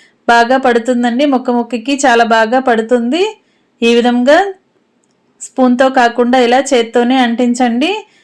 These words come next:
ఇవన్నీ రెడీ చేసుకున్నాం కదా, ఈ ప్లేట్ని ఒక అరగంట పక్కన పెట్టండి. ఈ లోపుగా మనం పులుసు కర్రీకి కావలసిన చింతపండుని నానబెట్టుకుందాం. కేజీ చేపలకి ఒక వంద గ్రాముల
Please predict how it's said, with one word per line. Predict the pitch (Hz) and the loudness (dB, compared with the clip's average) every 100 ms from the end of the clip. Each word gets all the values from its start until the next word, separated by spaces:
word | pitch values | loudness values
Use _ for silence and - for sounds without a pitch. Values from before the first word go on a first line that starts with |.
| _ _ - | _ _ -2
ఇవన్నీ | 233 233 262 | 0 0 0
రెడీ | 262 233 240 262 | 0 0 -2 -2
చేసుకున్నాం | 254 254 240 240 | -2 -2 -2 0
కదా, | 240 233 | 0 2
ఈ | 311 269 226 | 2 0 -2
ప్లేట్ని | 240 226 262 277 | -2 -2 -2 -2
ఒక | 262 | 0
అరగంట | 233 220 240 254 | 0 0 0 0
పక్కన | 254 220 240 247 | 0 -2 0 0
పెట్టండి. | 247 226 240 233 269 381 440 _ _ _ _ _ _ _ | 0 -2 -4 -2 0 -2 -4 _ _ _ _ _ _ _
ఈ | 247 247 | 0 2
లోపుగా | 247 247 247 262 | 2 0 0 0
మనం | 254 262 359 415 - _ _ _ _ - | 2 0 -2 -4 -14 _ _ _ _ -2
పులుసు | 247 247 | 0 0
కర్రీకి | 294 262 240 233 262 | -2 0 0 -4 -4
కావలసిన | 262 233 233 233 269 285 262 | 0 2 2 0 -2 0 -2
చింతపండుని | 226 233 240 233 247 311 | -2 -2 -2 0 0 2
నానబెట్టుకుందాం. | 277 233 240 247 247 254 233 247 359 427 - _ _ _ _ | 2 0 0 -2 -2 -4 -2 -2 -2 -4 -12 _ _ _ _
కేజీ | 269 254 233 285 294 _ _ _ _ _ _ _ _ _ - | -2 0 0 -2 -2 _ _ _ _ _ _ _ _ _ -2
చేపలకి | 233 233 277 269 269 359 415 | 0 0 0 -2 0 0 0
ఒక | 320 262 | 0 0
వంద | 247 240 | 0 0
గ్రాముల | 233 240 240 247 | 0 0 2 2